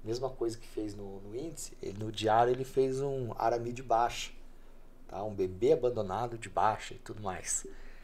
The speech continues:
Então, o que que acontece aqui? Em tese, em tese, esse preço, se ele romper aqui, se ele romper aqui, a gente vem buscar esses pontos, inclusive pode ter uma queda muito forte,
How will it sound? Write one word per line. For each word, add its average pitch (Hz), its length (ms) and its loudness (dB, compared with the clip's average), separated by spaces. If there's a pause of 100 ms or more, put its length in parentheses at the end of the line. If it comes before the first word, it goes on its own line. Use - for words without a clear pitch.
(240)
Então, 160 300 2
o - 60 -6
que - 220 -14
que - 140 -2
acontece 107 640 -2
aqui? - 260 -10 (800)
Em 196 180 -2
tese, 104 680 -2 (320)
em 143 180 -8 (140)
tese, 98 500 -4 (180)
esse - 300 0
preço, - 460 0
se - 180 -4
ele - 160 -4
romper 120 680 -4 (320)
aqui, 139 540 -6 (680)
se - 220 -10
ele 120 120 -6
romper 107 420 -4
aqui, 131 280 -10 (560)
a 123 80 0
gente 113 260 -6
vem 95 120 0
buscar 104 380 -4
esses - 240 -2
pontos, - 500 -4
inclusive 131 640 -4 (200)
pode 101 240 0
ter 120 100 -8
uma 117 140 -2
queda 123 300 -4
muito 107 400 -4
forte, - 680 -4